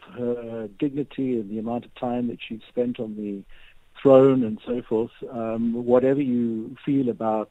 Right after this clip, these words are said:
whether you're a Republican or a monarchist, uh, whatever your feelings about colonialism, she, um, there was a tremendous amount of respect for the Queen. Um, Prince Charles has to prove himself as king, and as I was saying, um, he's coming to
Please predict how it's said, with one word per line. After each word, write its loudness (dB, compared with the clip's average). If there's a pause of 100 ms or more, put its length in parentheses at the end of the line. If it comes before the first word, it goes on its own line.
(140)
whether -8
you're -6
a -8
Republican -2
or -6
a -8
monarchist, -4
uh, -10
whatever -4
your 0
feelings -2
about -4
colonialism, 0 (120)
she, -4 (600)
um, -4 (100)
there -2
was -4
a -8
tremendous -4
amount -6
of -10
respect -2
for -2
the -8
Queen. -10 (600)
Um, -4 (180)
Prince -2
Charles 2
has -6
to -20
prove 2
himself -2
as -14 (140)
king, -8 (180)
and -6
as -6
I -2
was -6
saying, -2
um, -6
he's 0
coming 0
to 0